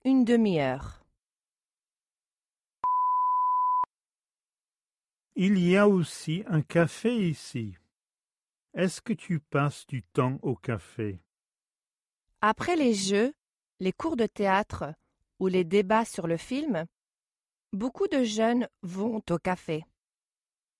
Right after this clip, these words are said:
Speaker 1: L'ambiance est sympa. C'est là où je retrouve mon petit ami Marc.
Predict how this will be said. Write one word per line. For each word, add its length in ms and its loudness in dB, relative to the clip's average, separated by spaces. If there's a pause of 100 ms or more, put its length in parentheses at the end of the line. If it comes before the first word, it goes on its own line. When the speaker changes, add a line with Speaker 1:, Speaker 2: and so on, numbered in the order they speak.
(280)
Speaker 1:
L'ambiance 600 0
est 60 -6
sympa. 540 -4 (1200)
C'est 200 0
là 220 4 (200)
où 100 2
je 140 2
retrouve 600 0
mon 180 0
petit 360 -4
ami 420 0 (120)
Marc. 460 0